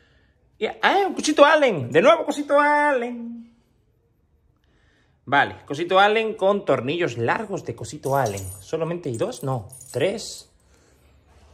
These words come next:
¿Dónde está el cuarto? No lo veo. Aquí. Bien. Cosito Allen, cuatro cositos y cuatro cositos. No lo sé. Puede coger, no lo puedo coger ahora. Listo.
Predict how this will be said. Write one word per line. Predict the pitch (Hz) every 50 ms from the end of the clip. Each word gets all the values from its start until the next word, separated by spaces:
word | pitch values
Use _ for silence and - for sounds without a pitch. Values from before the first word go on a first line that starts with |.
| _ _ _ _ _ _ _ _ _ _ _ -
¿Dónde | 135 135
está | 123 - - 135
el | 120
cuarto? | 113 - - 139 156 160 - - -
No | 131 131
lo | 147 151 131
veo. | 135 143 156 147 135 - - - _ _ _ _ - - - - - - - - - - - - - - - - - - - - - - _ _ _ _ -
Aquí. | - - 107 120 123 127 - - - - _ _ - - -
Bien. | - 113 117 104 95 - - - - - - - - - - - - - - - - - - - - - - -
Cosito | - 143 143 143 165 143 160 160
Allen, | 180 196 208 214 214 208 202
cuatro | - - 180 170 165 151 139
cositos | - 139 - 190 196 - - 202 185 - - -
y | - 175 180 170 -
cuatro | - 175 170 160 160 160 -
cositos. | 143 - - - 110 - - 101 - - - - _ _ _ _ _ _ _ _ _ _ _ _ _ _ _ _ _ _ _ _ _ _ - _ _
No | 131 127 127
lo | 127 127
sé. | - - - - _ _ - -
Puede | - 180 170 175 175 165
coger, | 165 175 165 - - 175 165 170 175
no | 180 180
lo | 190 202
puedo | - - 185
coger | - - - - 202 208 196
ahora. | 170 160 160 151 - - - - - - - _ - - - - - - - - _ -
Listo. | - 185 156 - - - -